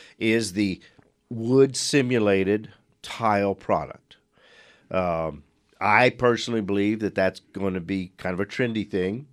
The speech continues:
and I don't know what's coming next, but I,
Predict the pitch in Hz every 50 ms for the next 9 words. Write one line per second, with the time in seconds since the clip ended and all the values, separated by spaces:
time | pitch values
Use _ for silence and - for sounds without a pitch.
0 | _ - - 87 85 90 101 110 110 113 113 110 117 - - - 139 135 135 143
1 | 143 151 143 123 113 123 - - - - - - - _ _ _ _ - 87 87
2 | 92 90 85 - _ _ _ _ _ _ _ _ _ _ _ _ _ _ _ _
3 | _ _ _ - 87 95 90 80